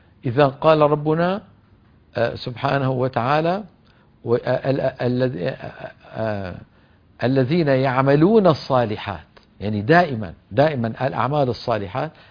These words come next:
"أن لهم أجرا كبيرا، وأن الذين لا يؤمنون بالآخرة مساكين أعتدنا لهم عذابا أليما"،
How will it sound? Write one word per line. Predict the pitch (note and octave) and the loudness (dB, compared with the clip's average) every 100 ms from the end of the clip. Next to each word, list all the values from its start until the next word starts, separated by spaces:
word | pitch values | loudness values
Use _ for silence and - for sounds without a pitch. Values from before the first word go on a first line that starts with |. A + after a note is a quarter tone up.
| - | -2
"أن | D#3 C#3+ | -2 2
لهم | C3 C3+ A#2+ A#2 | 2 2 0 -4
أجرا | - C3+ G#2+ F#2+ F2+ - | -4 -2 -2 -4 -8 -10
كبيرا، | - A2+ D3+ F3+ F3 F3+ F3+ F3+ - - - _ - | -4 -2 0 0 2 0 0 -8 -18 -20 -20 _ -4
وأن | - E3 F3 D3 | -2 0 0 0
الذين | C3+ C3 C3 A#2+ D3+ E3 A#2 F#2 - | 0 2 0 0 0 -2 -2 -6 -10
لا | G2 C3 F#3+ | 0 4 6
يؤمنون | A3+ A#3+ F#3 F#3 F3 D#3+ | 6 4 0 0 2 2
بالآخرة | C#3 C#3 C3+ C3 - A#2 A#2 A#2 B2+ _ - | 2 2 4 2 2 -2 -2 -4 -8 _ -8
مساكين | A2 C3 - C#3 B2 - _ _ _ _ _ _ _ - - _ C3 | -4 -4 -4 -6 -6 -8 _ _ _ _ _ _ _ -20 -20 _ 2
أعتدنا | C#3 C3 G#3 E3 D#3 D#3 | 4 8 8 8 6 8
لهم | D3+ C3+ C3+ A2+ | 8 4 2 0
عذابا | A2 A2+ G#2 F#2+ F2 F2 | 0 2 0 -2 -8 -10
أليما"، | F2 F2+ F2 | -12 -14 -18